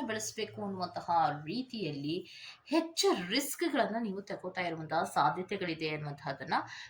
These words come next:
ರೆಪ್ರೆಸೆಂಟ್ ಮಾಡ್ತಾ ಇದೆ. ನೀವ್ ಏನೇ ಪ್ರಯತ್ನಗಳನ್ನ ಮಾಡಿದ್ರೂನು ಕೂಡ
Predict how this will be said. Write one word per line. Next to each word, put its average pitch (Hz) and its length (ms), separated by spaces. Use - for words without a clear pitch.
ರೆಪ್ರೆಸೆಂಟ್ 180 760
ಮಾಡ್ತಾ 156 300
ಇದೆ. - 540
ನೀವ್ 240 280
ಏನೇ 311 460
ಪ್ರಯತ್ನಗಳನ್ನ 285 800
ಮಾಡಿದ್ರೂನು 185 760
ಕೂಡ 131 180